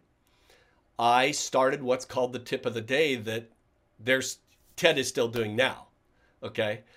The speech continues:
And, uh, I wrote all those, and I was the one who was on camera. I put a green screen in my garage. This was in two thousand five, all right?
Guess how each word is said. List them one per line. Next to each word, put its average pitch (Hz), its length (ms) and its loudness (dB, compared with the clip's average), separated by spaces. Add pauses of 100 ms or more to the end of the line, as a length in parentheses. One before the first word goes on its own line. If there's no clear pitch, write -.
(320)
And, 113 340 2
uh, 113 200 2
I 127 160 6
wrote 139 280 4
all 131 160 4
those, 131 380 2
and 120 100 2
I 127 120 2
was 135 180 -4
the 123 60 -2
one 127 200 2
who 127 120 -8
was 120 140 -4
on 117 200 -2
camera. 131 460 0
I 120 100 -2
put 127 160 -4
a 123 40 -4
green 131 380 -4
screen 135 260 -6
in 120 100 -2
my 113 120 -2
garage. 127 460 0
This 175 200 -6
was 196 140 -6
in 123 160 -4
two 165 160 -10
thousand 127 460 -2
five, - 480 -4 (240)
all 101 100 -8
right? 110 320 -6